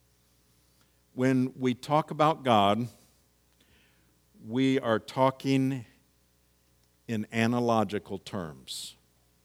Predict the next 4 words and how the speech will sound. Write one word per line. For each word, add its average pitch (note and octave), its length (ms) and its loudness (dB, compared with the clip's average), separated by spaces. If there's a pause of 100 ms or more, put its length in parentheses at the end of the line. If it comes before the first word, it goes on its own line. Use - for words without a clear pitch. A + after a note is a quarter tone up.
(2750)
We A#2 200 2
are G#2+ 60 2
using B2 560 0
analogy. G2 920 -2